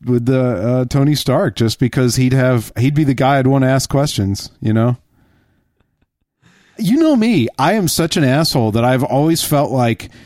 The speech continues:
if, if I'm always fascinated by, by anybody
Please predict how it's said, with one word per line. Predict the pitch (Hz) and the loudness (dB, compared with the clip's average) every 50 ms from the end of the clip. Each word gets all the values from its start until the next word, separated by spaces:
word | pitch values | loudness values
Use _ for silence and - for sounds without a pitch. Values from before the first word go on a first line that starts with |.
| - - - - - _ | -20 -20 -20 -20 -8 _
if, | - 147 135 - - - _ | -2 -2 -2 -2 -12 -10 _
if | 165 156 143 131 123 - - _ - - _ - 147 - | 0 0 0 0 -4 -8 -12 _ -20 -20 _ -20 -18 -6
I'm | - 165 156 165 | -2 0 2 2
always | 180 180 160 - | 2 0 0 0
fascinated | - 165 156 185 180 - 170 143 | 0 0 0 0 0 0 0 0
by, | 135 131 127 - - 160 165 | 2 0 0 -2 -4 -8 -6
by | 147 131 139 135 135 | -2 0 0 0 0
anybody | 143 160 165 175 165 143 147 139 131 120 110 127 | 0 0 0 0 0 0 2 2 2 2 0 -2